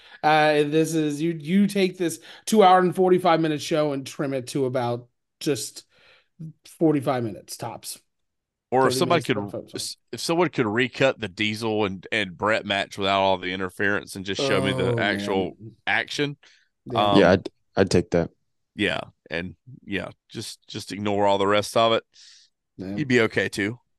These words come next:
Speaker 1: Yeah. Well, that will close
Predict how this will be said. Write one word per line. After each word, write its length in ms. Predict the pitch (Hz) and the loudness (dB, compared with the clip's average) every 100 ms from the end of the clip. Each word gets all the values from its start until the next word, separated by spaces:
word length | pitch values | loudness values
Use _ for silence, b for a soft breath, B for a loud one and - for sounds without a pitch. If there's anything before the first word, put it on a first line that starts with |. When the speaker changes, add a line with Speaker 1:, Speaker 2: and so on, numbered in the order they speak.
| _ _ _ _ _ _ | _ _ _ _ _ _
Speaker 1:
Yeah. 200 | - 76 - _ _ _ _ _ _ _ _ _ _ _ _ _ _ _ _ _ _ _ _ _ - | -12 -12 -12 _ _ _ _ _ _ _ _ _ _ _ _ _ _ _ _ _ _ _ _ _ 2
Well, 360 | 170 220 - _ | 4 4 0 _
that 640 | 294 285 233 170 160 185 202 | -14 -2 2 4 4 4 6
will 160 | 180 | 6
close 760 | 160 - - 190 220 254 277 | 6 -2 2 6 8 8 4